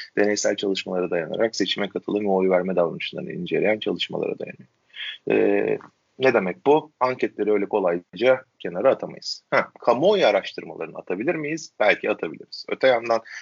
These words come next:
bilimsel metotlarla yapılan anketler, e, bizim de siyasi davranışı nasıl anladığımızı, siyasi davranış hakkında ne bildiğimizi, e, oluşturuyor. Onları ko-, öyle kolayca kenara atmak, e, işin doğrusu bence pek doğru değil.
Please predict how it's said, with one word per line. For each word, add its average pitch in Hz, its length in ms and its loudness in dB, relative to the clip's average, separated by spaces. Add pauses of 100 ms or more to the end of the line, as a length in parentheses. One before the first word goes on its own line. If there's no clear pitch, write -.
(120)
bilimsel 123 380 2
metotlarla 110 560 2
yapılan 90 340 -6
anketler, 87 760 -2
e, 104 340 -2
bizim 131 600 -2
de 113 260 6 (240)
siyasi 113 480 2
davranışı 104 760 0 (120)
nasıl 110 640 -2
anladığımızı, 90 760 -2
siyasi 104 360 2
davranış 104 300 2
hakkında 98 300 -6
ne 110 200 -6
bildiğimizi, 87 640 -6 (400)
e, 87 280 0
oluşturuyor. 98 680 2
Onları 117 340 4
ko-, 120 200 2
öyle 107 120 6
kolayca 101 520 2
kenara 98 280 -4
atmak, - 560 -6
e, 98 200 -2 (420)
işin 104 240 -4
doğrusu 90 380 0
bence 98 240 2
pek - 240 -4
doğru 87 280 -2
değil. 120 240 -6